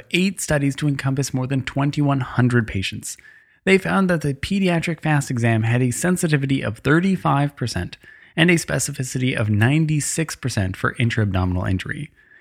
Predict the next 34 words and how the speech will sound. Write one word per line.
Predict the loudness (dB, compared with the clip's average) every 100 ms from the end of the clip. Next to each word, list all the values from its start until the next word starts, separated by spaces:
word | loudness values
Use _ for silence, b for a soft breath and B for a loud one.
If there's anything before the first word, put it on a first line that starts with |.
| b b 2
Only | 6 6
one | 6 6 6
of | 4 2
the |
studies | 0 2 2 2
was | 0
an | 2
R | 2
C | 2 0
T, | 0 2 2
but | 2 0
at | -2
least | -4 -2
they | 0
were | 2 2
all | 4 2
prospective. | 2 -4 -4 -8 -8 -12 -14 -16 -20 B B B B B
So | 0
with | 2 2
a |
good | 4 6 6
positive | 6 2 2 2
likelihood | 0 2 0 2
ratio | 2 2 0
of | 0
about | 2 2 0 -4
ten, | -2 0 2 0 B B B
then | 2
if | 4
the | 0
fast | 0 -2 -2
exam | -2 0 2
is | 0
positive, | -2 0 4 6 6 4 4